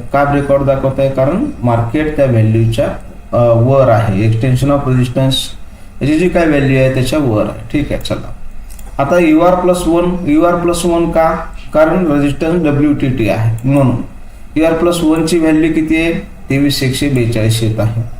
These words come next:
तेवीस हजार एकशे बेचाळीस ला आपण या ठिकाणी दुसरी ट्रेंड लाईन इथे ड्रॉ करणार आहोत. चला, extension of resistance ची ट्रेंड लाईन आपण नंतर ड्रॉ करूया, जेव्हा ती व्हॅल्यू येईल तेव्हा.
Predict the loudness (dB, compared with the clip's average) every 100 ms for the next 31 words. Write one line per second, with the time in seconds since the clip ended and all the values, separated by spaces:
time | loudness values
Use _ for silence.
0 | -12 -14 -14 -6 -2 0 0 0 0 2
1 | 2 0 -2 -2 -2 0 0 0 2 2
2 | 0 0 0 0 -2 -2 -2 -2 -4 -6
3 | -6 -2 -2 -2 -6 -12 -12 -12 -6 0
4 | 0 2 2 2 2 0 2 2 2 0
5 | 0 -2 -2 -2 2 2 0 -4 -2 -2
6 | 0 -2 -4 -8 -12 -14 -16 -16 -12 -12
7 | -12 -14 -14 -14 -14 -14 -12 -14 -14 -16
8 | -14 -14 -14 -14 -14 -14 -14 -12 -12 -4
9 | -2 0 0 0 0 2 0 0 -2 -2
10 | -2 0 0 0 2 0 0 0 0 0
11 | 0 2 2 2 -2 -2 0 2 4 2
12 | 2 0 2 2 2 2 0 0 -2 -2